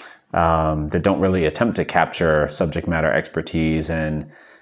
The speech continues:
it sounds like Snorkel is part of a bit of the pendulum returning to the center, which is trying to incorporate in some of this domain expertise.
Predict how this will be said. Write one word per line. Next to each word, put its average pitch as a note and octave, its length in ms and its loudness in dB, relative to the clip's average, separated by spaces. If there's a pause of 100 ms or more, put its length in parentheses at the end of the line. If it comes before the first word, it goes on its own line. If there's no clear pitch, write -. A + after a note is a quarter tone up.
(120)
it - 140 -6
sounds A2 460 2
like F#2 200 4
Snorkel F#2+ 680 2
is E2+ 600 0
part F#2+ 520 2
of E2+ 560 0
a D2 120 -2
bit G#2+ 200 0
of G#2+ 100 2
the F2+ 100 0
pendulum F2+ 480 0
returning F2 440 0
to F2+ 100 -2
the D#2+ 120 2
center, F#2+ 360 2
which E2 200 -2
is D#2+ 80 -8
trying F2 240 0
to D#2+ 60 2
incorporate E2 640 2
in E2+ 280 2
some E2 220 -2
of E2 100 0
this D#2+ 200 -2
domain D#2+ 340 0
expertise. C#2+ 880 -2